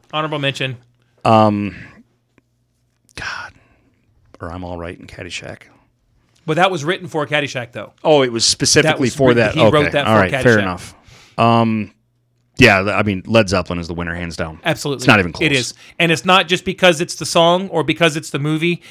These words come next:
Speaker 1: It's the song and the movie worked fucking perfectly.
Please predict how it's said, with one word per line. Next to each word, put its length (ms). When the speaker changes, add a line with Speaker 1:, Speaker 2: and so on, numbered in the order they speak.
Speaker 1:
It's 180
the 180
song 480
and 320
the 60
movie 440
worked 500
fucking 520
perfectly. 640